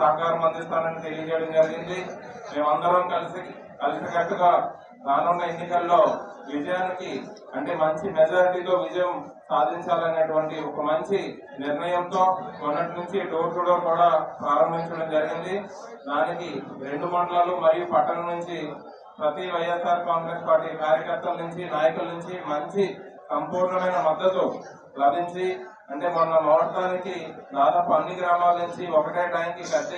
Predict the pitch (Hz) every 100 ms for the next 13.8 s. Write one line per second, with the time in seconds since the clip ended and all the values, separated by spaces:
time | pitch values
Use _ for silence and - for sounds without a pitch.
0 | 175 170 190 175 165 156 - 135 127 170
1 | - 151 156 165 165 165 156 143 123 165
2 | 170 196 196 - - - - - 147 151
3 | 151 156 156 151 151 175 180 175 165 170
4 | 180 180 - - - 139 135 170 170 170
5 | 170 170 175 160 151 151 170 - 175 175
6 | 180 - - - - - - 165 175 170
7 | 175 160 160 165 175 175 190 180 - -
8 | - - - - 143 180 180 180 180 185
9 | 175 165 180 180 165 160 165 180 180 180
10 | 180 170 160 175 175 170 - - - -
11 | - - - - 139 175 180 185 180 135
12 | - 147 147 170 170 175 175 165 175 170
13 | 165 156 - - 160 165 165